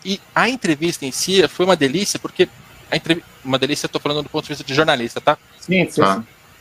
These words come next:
Speaker 1: Né? Porque senão pode parecer que é meio mórbido, mas o Eurico, ele, ele não conseguia, é, falar com velocidade, ele foi aos poucos. Uma entrevista longa, arrastada, você foi, foi falando aos poucos, que ele não conseguia ir, ir muito mais rápido que aquilo. E eu tive a clara sensação de que ele tava prestando contas.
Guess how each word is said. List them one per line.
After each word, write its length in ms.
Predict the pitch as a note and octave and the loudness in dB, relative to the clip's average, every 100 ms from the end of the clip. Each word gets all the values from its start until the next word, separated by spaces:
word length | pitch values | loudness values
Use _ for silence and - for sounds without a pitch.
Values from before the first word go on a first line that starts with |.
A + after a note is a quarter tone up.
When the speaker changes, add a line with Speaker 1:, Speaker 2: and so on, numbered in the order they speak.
| - | -8
Speaker 1:
Né? 200 | B2 C3+ | 2 2
Porque 240 | C#3 A#3+ - | 4 2 4
senão 220 | A3 C3 | 4 4
pode 200 | - C3+ | 2 0
parecer 260 | C#3 C3 D3 | -2 -2 -2
que 120 | D#3+ | -4
é 160 | B2+ C3 | -2 0
meio 220 | C#3 D#3 | 2 4
mórbido, 440 | C3+ C3+ B2+ A2+ A2+ | 6 4 4 -2 -2
mas 300 | A#2+ A#2 - - - - - | -2 -2 -8 -14 -8 0 6
o 60 | |
Eurico, 320 | E3 F3 - | 6 6 2
ele, 180 | F#3 F#3 | 2 2
ele 160 | E3 F3 | 2 2
não 140 | F#3+ | 2
conseguia, 600 | F#3 F#3+ - D3+ F3+ F#3 - | 0 -4 -4 0 2 2 0
é, 360 | D3 D3+ D3 C#3 | 0 4 4 2
falar 360 | - C#3+ C#3+ | 0 2 2
com 140 | D3 D3+ | 0 0
velocidade, 600 | D3 C#3+ - B2 A2+ A2 | 0 0 2 2 2 0
ele 100 | A#2+ | -8
foi 180 | - D#3 | 2 4
aos 180 | D#3+ - | 4 2
poucos. 580 | D3+ D3 - A2+ - - - | 2 2 2 -12 -16 -12 -4
Uma 100 | D#3 | -2
entrevista 340 | E3 F3 - | 2 2 2
longa, 380 | D#3+ E3 D3 A2+ | 4 4 4 2
arrastada, 600 | A#2+ B2+ - D3 C3 A#2 | 2 -2 0 2 2 -2
você 140 | B2+ | -10
foi, 160 | - D#3+ - - | -12 -14 -14 -8
foi 80 | |
falando 220 | E3+ F#3 F#3 | 0 2 4
aos 160 | F3 | 2
poucos, 560 | - F3+ E3+ - G#2+ - - - - | 4 6 6 2 -16 -18 -20 -20 -2
que 60 | F#3 | 0
ele 80 | A3 | 2
não 100 | A3+ | 2
conseguia 640 | A#3 - F#3 A3 E3 - - | 0 -2 0 4 4 4 -6
ir, 220 | C3+ C#3+ | -10 0
ir 40 | C#3+ | 0
muito 260 | D3+ D3 | 0 -4
mais 200 | D3 C3+ | 0 2
rápido 260 | C3+ B2 C3 | 2 0 -2
que 80 | D3 | -6
aquilo. 320 | - C3+ A#2 - - - - | -6 -4 -6 -8 -20 -8 4
E 40 | |
eu 80 | E3 | 4
tive 240 | F3+ A3 G3+ | 4 2 2
a 40 | |
clara 320 | - F#3+ G#3 | 4 4 2
sensação 520 | G3 G3+ - E3+ F#3+ F#3 | 0 -6 -6 -4 -2 -2
de 100 | - | 2
que 80 | |
ele 80 | F#3+ | 2
tava 160 | F3+ F3+ | 4 2
prestando 480 | - F3 - G3 A3 | 2 -2 0 0 0
contas. 680 | - D3+ B2 G#2+ - - | 2 4 4 -2 -12 -14